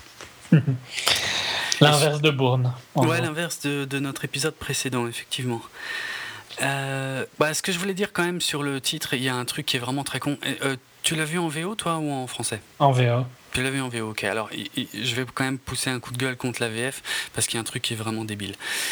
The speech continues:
Speaker 2: Donc, The Tall Man, le, le, le titre original, ça signifie le, le grand homme.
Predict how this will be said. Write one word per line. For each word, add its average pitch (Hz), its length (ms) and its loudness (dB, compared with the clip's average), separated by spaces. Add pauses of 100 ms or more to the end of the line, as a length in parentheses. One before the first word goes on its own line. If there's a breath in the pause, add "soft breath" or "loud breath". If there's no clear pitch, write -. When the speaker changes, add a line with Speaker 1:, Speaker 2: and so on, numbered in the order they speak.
(300 loud breath)
Speaker 2:
Donc, 135 160 4
The 180 140 0
Tall 170 180 -2
Man, 165 340 -2
le, 107 560 -2
le, 101 200 -4
le 104 160 -2
titre - 320 -2
original, 123 480 -2
ça - 180 -4
signifie 143 680 0
le, 107 280 -2
le 101 140 -4
grand 143 360 -2
homme. 110 220 -4